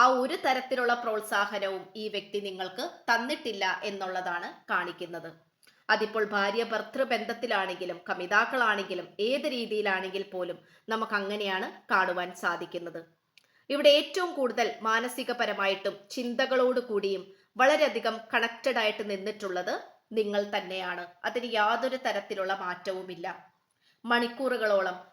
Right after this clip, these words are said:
ആഴ്ചകളോളം, ദിവസങ്ങളോളം, മാസങ്ങളോളം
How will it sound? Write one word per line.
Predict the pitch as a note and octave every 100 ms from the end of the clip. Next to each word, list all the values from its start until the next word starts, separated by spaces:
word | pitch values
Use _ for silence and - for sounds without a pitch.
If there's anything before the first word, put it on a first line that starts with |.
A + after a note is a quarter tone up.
| - A3
ആഴ്ചകളോളം, | B3+ C4+ - C4+ B3 G#3 F#3 F3+ - - F#3+
ദിവസങ്ങളോളം, | A3+ C4 C4 C#4+ C4 A#3 G3 F3+ - - -
മാസങ്ങളോളം | A3+ B3+ C4 D4+ C4 A#3+ G3+ F#3